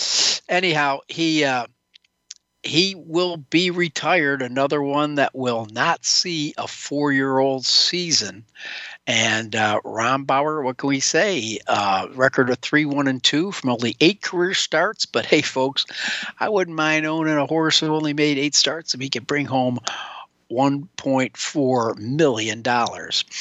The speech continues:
All right. Well, he's going to the breeding shed, and so is Champion Gamine. Of course,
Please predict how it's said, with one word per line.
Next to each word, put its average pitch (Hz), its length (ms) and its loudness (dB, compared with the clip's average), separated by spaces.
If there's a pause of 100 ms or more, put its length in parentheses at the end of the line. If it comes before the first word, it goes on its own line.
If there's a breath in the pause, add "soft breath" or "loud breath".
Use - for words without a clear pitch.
(400 loud breath)
All 165 160 0
right. 208 300 0 (300)
Well, 185 320 0
he's 226 240 -2
going 208 160 0
to 185 60 -6
the 165 40 -4
breeding 208 400 0
shed, 170 400 2
and 139 100 -12
so 214 560 -2
is 170 280 2
Champion 156 640 -2
Gamine. 170 840 -2
Of - 140 -18
course, 113 460 -2